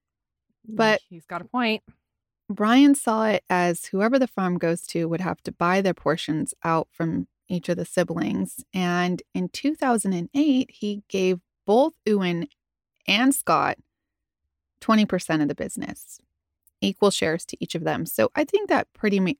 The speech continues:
Speaker 1: pretty much made it clear, like, you guys are equal in my mind. And Ewan's married to the daughter, so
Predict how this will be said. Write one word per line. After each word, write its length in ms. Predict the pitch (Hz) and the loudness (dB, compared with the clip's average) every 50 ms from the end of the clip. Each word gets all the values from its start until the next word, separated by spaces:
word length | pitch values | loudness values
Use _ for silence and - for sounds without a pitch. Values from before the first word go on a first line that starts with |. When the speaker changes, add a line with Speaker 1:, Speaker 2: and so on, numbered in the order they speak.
| _ _ - | _ _ -4
Speaker 1:
pretty 180 | - 285 277 269 | 2 4 6 6
much 240 | 247 214 - - | 6 4 -2 -4
made 160 | - 175 170 - | -2 -2 -2 -2
it 60 | - | -4
clear, 320 | - - 180 180 170 165 | -4 -2 -2 -2 0 0
like, 300 | 165 165 165 170 - _ _ _ _ _ _ | 0 0 -2 -2 -4 _ _ _ _ _ _
you 160 | - 220 233 247 | 0 4 4 6
guys 160 | 247 226 202 | 4 4 2
are 80 | 170 | 0
equal 480 | 156 - 160 - - 127 - - - - _ _ _ _ _ _ _ _ _ _ _ _ _ _ _ _ | -2 -2 -6 -6 -6 -4 -4 -4 -6 -8 _ _ _ _ _ _ _ _ _ _ _ _ _ _ _ _
in 180 | - 185 180 170 | -2 0 2 2
my 140 | 165 156 151 | 2 2 2
mind. 380 | 143 131 127 143 160 - - - _ _ _ _ | 2 0 0 0 0 -2 -4 -8 _ _ _ _
And 400 | - 311 349 359 330 320 294 285 - | 2 2 4 4 4 4 4 4 4
Ewan's 300 | - 311 349 381 392 - | 2 2 4 2 2 4
married 320 | 285 285 302 320 330 330 269 | 6 6 6 6 4 4 2
to 60 | - | 4
the 80 | 240 226 | 4 4
daughter, 480 | 190 196 196 208 220 208 - - 170 - | 4 4 2 2 2 2 0 -2 -4 -8
so 640 | - - - 202 190 190 185 185 185 185 180 185 | -6 -2 0 2 4 6 6 6 6 4 2 0